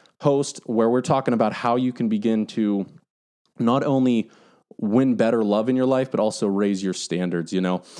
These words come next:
lately I've been on this <laughs> deep dive where I've been trying to figure out where I need to go in life, what I really need to focus in on within transitioning within the Happy Heart Academy. You know, like I just spoke about,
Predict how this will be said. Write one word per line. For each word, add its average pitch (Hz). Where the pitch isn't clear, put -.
lately 170
I've 135
been 123
on 123
this 117
<laughs> -
deep 127
dive 107
where 101
I've 139
been 156
trying 196
to 160
figure 135
out 120
where 117
I 113
need 107
to 98
go 95
in 90
life, 80
what 135
I 131
really 117
need 110
to 104
focus 101
in 101
on 95
within 101
transitioning 104
within 98
the 95
Happy 95
Heart 90
Academy. 87
You 95
know, 95
like 101
I 104
just 104
spoke 107
about, 104